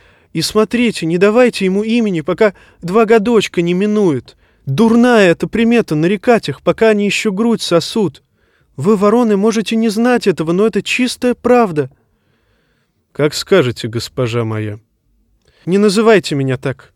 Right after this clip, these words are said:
Никакая я не госпожа. Я дочь Крастера, жена Крастера и мать». Вручив ребёнка скорбному Эду,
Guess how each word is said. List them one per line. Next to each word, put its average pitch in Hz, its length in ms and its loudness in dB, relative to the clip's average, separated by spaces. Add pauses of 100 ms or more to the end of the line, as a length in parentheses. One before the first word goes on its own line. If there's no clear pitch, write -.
Никакая 220 440 2
я 180 140 2
не 165 100 0
госпожа. 147 540 0 (300)
Я 180 180 0
дочь 190 240 2
Крастера, 160 640 -2 (200)
жена 190 300 0
Крастера 190 560 0
и 185 60 2
мать». 190 360 -2 (1080)
Вручив 139 540 -4
ребёнка 156 500 0
скорбному 127 640 -2
Эду, 170 340 -2